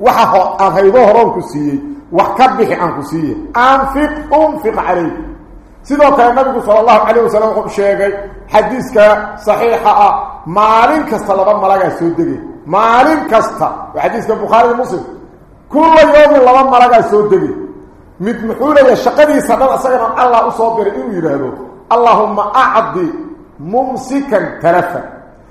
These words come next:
Ilaahayow qofka maalka aad siiday bixidiida, Ilaahu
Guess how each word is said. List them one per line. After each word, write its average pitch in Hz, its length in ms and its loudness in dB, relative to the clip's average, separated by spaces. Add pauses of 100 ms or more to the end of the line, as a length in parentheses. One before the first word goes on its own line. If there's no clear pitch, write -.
(320)
Ilaahayow 226 640 4 (140)
qofka 208 260 0 (140)
maalka 202 320 0 (460)
aad 190 100 0 (100)
siiday 185 360 -4
bixidiida, 190 680 -6 (220)
Ilaahu 185 260 2